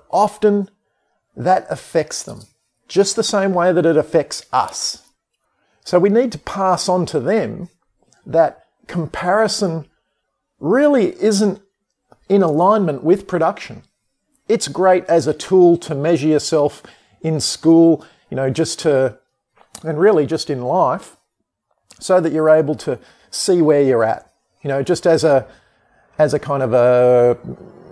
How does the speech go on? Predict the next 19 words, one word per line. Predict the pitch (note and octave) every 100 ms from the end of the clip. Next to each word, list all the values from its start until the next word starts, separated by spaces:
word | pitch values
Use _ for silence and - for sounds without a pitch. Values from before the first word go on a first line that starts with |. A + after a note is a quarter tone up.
| -
a | D#3+
measuring | F3 E3 D#3 C3 B2
stick, | - C3 -
if, | A2+ A#2
if | A#2+
you | C3
want | B2 B2
to |
call | A2+ C#3 A#2 A2+
it | A2
that. | A#2+ - A2 _ _ _ _ _ _ _ _ -
But | F#3+ F3 - _ _ _ _ _ _ _ -
comparison | F#3 F3 F#3+ A3+ C4 B3 - G3 F3 -
is | E3+ B2 _ -
only | F3+ A3+ B3 A3 F#3
good | B2 G#2+ A3 C#4+ E3 C3 D3+ _ _ _ _ _ _ _ -
when | G3 G3+ F#3+ -
it's | F#3 -
really, | E3 A3+ C4 A#3 F3+ D3